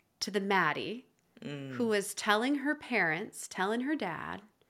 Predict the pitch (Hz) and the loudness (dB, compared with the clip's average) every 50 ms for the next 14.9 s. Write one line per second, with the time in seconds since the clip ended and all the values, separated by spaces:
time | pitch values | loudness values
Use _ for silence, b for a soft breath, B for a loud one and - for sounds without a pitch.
0 | - - - - - - - _ _ - - 196 196 196 - - - - 202 196 | -10 -10 -10 -10 -14 -18 -20 _ _ -4 0 0 0 2 2 0 2 2 2 2
1 | 202 208 226 220 - 247 247 254 262 262 269 285 285 285 - - 214 190 170 151 | 4 2 2 0 2 2 2 2 4 2 2 2 0 -2 -6 -4 0 0 0 0
2 | 147 - 208 226 - - - - - b b b b b b b b b b 202 | -2 -4 -6 -8 -6 -6 -6 -6 -8 b b b b b b b b b b 2
3 | 208 208 208 214 208 - - - - 220 233 262 277 - - 285 262 262 254 254 | 2 4 4 2 0 -2 -6 0 2 4 4 4 2 0 0 2 2 4 4 2
4 | 254 254 254 - - - - 196 190 190 190 190 196 196 185 190 - 185 180 170 | 2 0 0 -2 -6 -4 -2 -2 0 2 4 6 6 6 6 4 2 0 0 0
5 | 165 170 170 165 160 156 - - B B B B B B B B B B B - | -2 -2 -4 -6 -8 -12 -16 -20 B B B B B B B B B B B -14
6 | - 190 - - - 226 202 185 185 202 214 254 294 320 349 339 - _ _ _ | -14 -14 -12 -6 -2 2 4 4 4 4 4 4 4 2 0 -2 -8 _ _ _
7 | _ _ _ _ _ _ _ _ _ - - 214 208 214 226 220 220 240 226 220 | _ _ _ _ _ _ _ _ _ -4 0 2 2 2 2 2 4 4 4 4
8 | 220 - - - 220 214 208 220 226 220 208 196 196 190 196 202 208 202 - - | 2 0 0 2 6 8 8 8 8 6 4 4 6 4 6 4 4 2 0 0
9 | 196 185 165 - 180 170 170 165 - 208 226 240 277 302 294 - _ _ _ _ | 0 0 0 0 2 2 2 0 0 0 0 2 2 0 -2 -4 _ _ _ _
10 | _ - - 147 143 143 135 127 123 120 - - _ _ _ _ _ - - 190 | _ -10 -8 -6 -6 -4 -4 -6 -6 -8 -10 -12 _ _ _ _ _ -2 0 2
11 | 190 185 180 180 175 165 - 196 185 180 - 196 196 202 196 190 180 170 160 - | 2 2 2 0 0 0 0 0 0 2 0 2 2 2 2 2 2 2 0 0
12 | - - 185 180 180 - 185 180 175 170 175 - - - 233 247 262 262 214 175 | 2 2 2 2 2 0 0 0 0 0 -2 -4 -2 0 0 2 2 2 2 2
13 | 170 165 170 170 160 175 175 180 185 - - - 202 180 175 - - - 185 156 | 2 0 0 0 0 2 4 4 2 2 0 -4 -2 -2 -2 -4 -2 -2 2 2
14 | 151 165 190 226 214 254 269 294 330 349 247 190 190 220 269 320 285 | 2 2 0 -2 -2 -2 -2 -2 -2 -2 -4 -4 -2 -2 -2 -2 -4